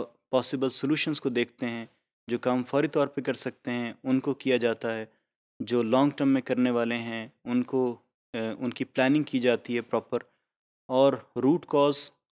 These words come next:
वो मसला जिसके ज़रिए आप तमाम मसाइल का हल कर सकते हैं। तो can list up all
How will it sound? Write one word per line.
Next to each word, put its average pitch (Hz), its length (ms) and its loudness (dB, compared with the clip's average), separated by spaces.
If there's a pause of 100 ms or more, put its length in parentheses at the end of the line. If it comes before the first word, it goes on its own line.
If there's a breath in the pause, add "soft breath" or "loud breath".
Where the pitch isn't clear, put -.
वो 127 180 0
मसला 143 380 2
जिसके 123 300 -4
ज़रिए 123 320 0
आप 120 240 -2
तमाम 127 280 2
मसाइल 110 360 0
का 110 120 -8
हल 113 200 -6
कर - 140 -14
सकते - 360 -10
हैं। 123 120 -8 (720)
तो 120 80 -4
can 127 320 2
list 151 240 0
up 143 100 -2
all 135 160 4